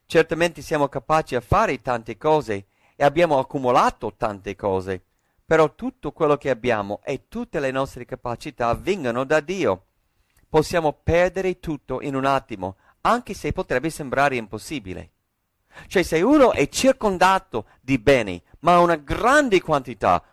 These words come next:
uno potrebbe: "Ah, ma lui, non importa quello che succede, lui starà bene per anni." Si poteva,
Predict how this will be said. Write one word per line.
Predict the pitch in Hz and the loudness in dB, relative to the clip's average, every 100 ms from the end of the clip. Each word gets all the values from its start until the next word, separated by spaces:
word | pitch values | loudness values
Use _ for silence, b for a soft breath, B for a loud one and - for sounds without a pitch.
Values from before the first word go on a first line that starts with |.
| _ - | _ -6
uno | 160 151 | -4 -4
potrebbe: | 143 82 | -2 2
"Ah, | 135 208 | 4 4
ma | 117 | 2
lui, | 95 160 226 117 | 0 2 4 4
non | 117 | 0
importa | 117 104 247 - | -2 4 4 4
quello | 220 175 | 0 0
che | 156 | 0
succede, | 143 143 165 123 117 | -12 -6 -4 -2 0
lui | 185 233 | 2 2
starà | 151 - 143 123 | 2 0 0 2
bene | 156 165 139 | 0 0 -2
per | 123 | 0
anni." | 117 104 92 87 80 _ _ _ _ _ _ _ | 0 0 -6 -12 -14 _ _ _ _ _ _ _
Si | - 131 | -16 -12
poteva, | 113 104 120 | -10 -8 -6